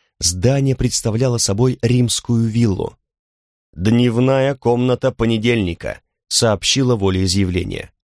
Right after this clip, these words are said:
"С другого берега кратера туда ведёт отличный мост,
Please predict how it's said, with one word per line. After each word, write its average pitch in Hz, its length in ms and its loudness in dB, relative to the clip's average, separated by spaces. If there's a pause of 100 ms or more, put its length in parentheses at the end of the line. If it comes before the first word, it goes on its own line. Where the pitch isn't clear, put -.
(380)
"С 95 120 -4
другого 127 500 2
берега 127 400 2
кратера - 640 -6 (380)
туда 113 320 0
ведёт 151 360 0
отличный 131 560 0
мост, 113 580 -2